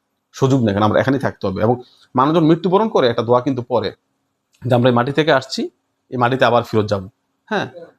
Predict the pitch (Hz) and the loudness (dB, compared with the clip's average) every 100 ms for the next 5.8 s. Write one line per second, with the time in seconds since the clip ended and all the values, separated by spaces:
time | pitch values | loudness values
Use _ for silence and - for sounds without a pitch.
0 | - 123 131 175 190 175 143 151 127 131 | -4 2 4 4 4 2 0 -2 -2 0
1 | 117 110 101 98 110 131 127 110 131 156 | 2 0 -4 -6 0 2 2 2 2 0
2 | - - - 131 113 120 - 113 - 98 | -8 -18 -12 0 2 0 -2 -6 -4 -6
3 | 98 95 98 - _ - 131 127 127 143 | -6 -8 -10 -14 _ -6 0 2 2 2
4 | 147 156 208 359 _ _ - 117 117 113 | -2 -4 -4 -6 _ _ -4 0 0 0
5 | 120 127 123 120 113 135 135 175 | 2 2 2 0 -2 -4 -6 -6